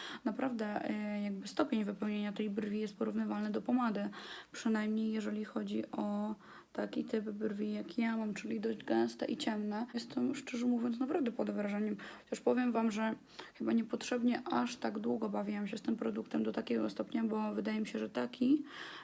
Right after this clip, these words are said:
byłby wystarczający. No ale dobra, wyrównamy już te brwi.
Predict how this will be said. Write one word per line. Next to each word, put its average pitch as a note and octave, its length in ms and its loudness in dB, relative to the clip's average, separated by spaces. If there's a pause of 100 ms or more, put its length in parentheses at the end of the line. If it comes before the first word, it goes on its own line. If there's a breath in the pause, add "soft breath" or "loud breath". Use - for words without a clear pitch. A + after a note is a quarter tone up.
(140)
byłby G#3+ 280 0
wystarczający. G#3 840 -2 (1400 loud breath)
No C4+ 60 6
ale A#3+ 200 2
dobra, A3 320 0
wyrównamy A3+ 640 2
już A3+ 220 -2
te A3+ 120 -4
brwi. C#4 480 4